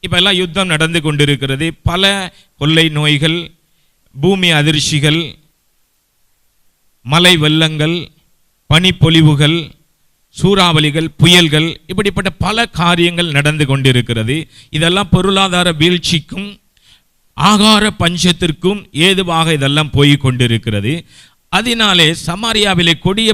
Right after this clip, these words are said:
பஞ்சம் உண்டாயிற்று. ஒரு கழுதை தலை எண்பது வெள்ளிக்காசுக்கும், புறாக்களுக்கு போடுகிற கார்படி பயிர் ஐந்து வெள்ளிக்காசுக்கும் விற்கப்படும் மட்டும் அதை முற்றுகை போட்டான்.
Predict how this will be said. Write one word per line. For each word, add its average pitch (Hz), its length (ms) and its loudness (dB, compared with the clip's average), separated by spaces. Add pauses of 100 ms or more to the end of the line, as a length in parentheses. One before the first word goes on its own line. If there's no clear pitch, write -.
பஞ்சம் 160 460 0
உண்டாயிற்று. 131 600 0 (460)
ஒரு 220 240 0 (160)
கழுதை 185 320 2 (160)
தலை 135 220 2 (340)
எண்பது 214 380 0
வெள்ளிக்காசுக்கும், 147 840 -2 (640)
புறாக்களுக்கு 208 720 0
போடுகிற 175 340 0 (640)
கார்படி 196 460 0 (100)
பயிர் 151 220 2 (180)
ஐந்து 208 260 0
வெள்ளிக்காசுக்கும் 160 720 -2
விற்கப்படும் 151 540 -2
மட்டும் 123 360 -2 (760)
அதை 170 220 4 (120)
முற்றுகை 156 360 0 (120)
போட்டான். 120 420 -2